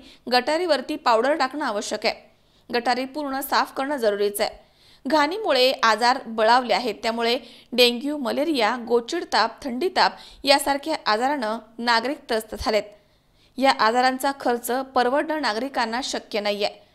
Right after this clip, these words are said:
वेळोवेळी सांगून देखील शहरामध्ये घंटागाडी वेळेवर येत नाही. याबाबत गांभीर्यानं विचार करून लवकरात लवकर निर्णय घेऊन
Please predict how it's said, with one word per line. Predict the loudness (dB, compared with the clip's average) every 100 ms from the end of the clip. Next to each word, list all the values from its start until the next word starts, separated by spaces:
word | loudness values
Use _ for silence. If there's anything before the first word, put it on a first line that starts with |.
| _ _ -6
वेळोवेळी | 4 4 4 2 0 -2
सांगून | 0 0 0 -2
देखील | 0 0 -2 -4
शहरामध्ये | -4 -4 -4 -2 -4 -4 -4
घंटागाडी | -4 -4 0 2 2 0
वेळेवर | 2 2 2 0
येत | -2 -4
नाही. | -6 -6 -14 -20 -2
याबाबत | 2 4 2 0 -2
गांभीर्यानं | -2 -2 -2 -4 -4 -4
विचार | -6 -6 -4 -4
करून | 0 -2 -2 -10 -20 2
लवकरात | 4 4 2 -2 2
लवकर | 0 2 0 0
निर्णय | -4 -6 -4 -2
घेऊन | -2 -2 -4